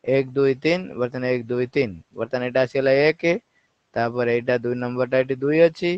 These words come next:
ତାପରେ ଏଠି ତିନି ନମ୍ବରଟା ତିନିଟା ହବ, ଏଇଟା ହିଁ ହବ, ବା ଏଇଟା ହବ। ତେଣୁ ଏଇଟା ହବ ଆନ୍ସର,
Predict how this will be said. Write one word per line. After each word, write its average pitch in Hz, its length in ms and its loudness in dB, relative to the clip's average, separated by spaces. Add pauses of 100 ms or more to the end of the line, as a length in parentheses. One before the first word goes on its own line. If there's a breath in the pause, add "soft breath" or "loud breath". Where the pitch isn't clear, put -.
(480)
ତାପରେ 117 300 -2
ଏଠି 156 160 -2
ତିନି 123 240 -4
ନମ୍ବରଟା 117 460 -4
ତିନିଟା 151 440 0
ହବ, 131 240 -4 (140)
ଏଇଟା 123 280 -2
ହିଁ 131 140 -2
ହବ, 120 240 -4 (840)
ବା 123 160 0
ଏଇଟା 123 320 0
ହବ। 117 220 -6 (3250)
ତେଣୁ 123 140 -6
ଏଇଟା 127 220 0
ହବ 131 180 2
ଆନ୍ସର, 131 460 -2